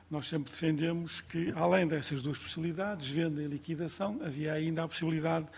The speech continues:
de manutenção do novo banco na esfera pública. Aliás, eh, na altura da venda, era claro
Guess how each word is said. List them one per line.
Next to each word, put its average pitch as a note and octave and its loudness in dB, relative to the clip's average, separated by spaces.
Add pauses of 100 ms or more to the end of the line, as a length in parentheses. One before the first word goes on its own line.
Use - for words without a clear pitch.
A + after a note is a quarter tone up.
(280)
de D#3+ 2
manutenção D#3+ 6
do C#3+ 2
novo D#3 2
banco D#3 0
na D3 2
esfera D#3 0
pública. D#3+ -6
Aliás, F#3+ 6 (460)
eh, - -4
na D#3 0
altura E3 6
da C#3+ 0
venda, F3+ 2 (280)
era D#3+ -2
claro D#3+ 2